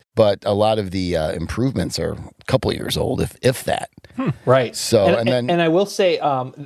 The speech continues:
Speaker 2: one of the things about the improvements, and, and that's, uh, one of the things that all the Camping for the Fun of It campgrounds really shared. Um, Bud, uh, Bud Steyer runs Jellystone and Fort Atkinson and Hickory Hills, which were the other two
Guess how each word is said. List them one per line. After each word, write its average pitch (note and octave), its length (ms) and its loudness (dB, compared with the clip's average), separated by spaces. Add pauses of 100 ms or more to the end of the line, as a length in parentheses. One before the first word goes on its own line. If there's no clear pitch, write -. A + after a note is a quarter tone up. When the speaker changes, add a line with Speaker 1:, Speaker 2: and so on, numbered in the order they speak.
Speaker 2:
one D#3+ 220 2
of E3 60 2
the D3+ 80 -2
things D#3 180 -2
about C3+ 160 2
the C3+ 80 -2
improvements, C3 560 0
and, A#2+ 240 -4
and A#2 200 -6
that's, D3 340 -2 (180)
uh, A#2 280 2 (440)
one D3+ 220 4
of E3+ 80 4
the D3+ 80 2
things D3 300 -4
that B2 100 -2
all B2 260 2
the C3 100 -8
Camping A#2 320 -8
for A#2 120 -6
the A2 100 -6
Fun A2+ 160 -2
of A2 100 -6
It G#2+ 200 -8
campgrounds G#2+ 560 -4
really A2 180 0
shared. - 420 -4
Um, G#2+ 360 0
Bud, C#3 420 2 (580)
uh, B2 220 2
Bud C#3 220 2
Steyer A#2 560 0
runs A#2 500 -2 (160)
Jellystone C#3 460 2
and D3 100 -6
Fort D3 160 2
Atkinson D3+ 600 -2 (100)
and C3 200 -4
Hickory D3+ 280 4
Hills, C3 260 2
which - 160 -8
were C3 100 -2
the A#2+ 120 -2
other C3+ 180 0
two F3 320 0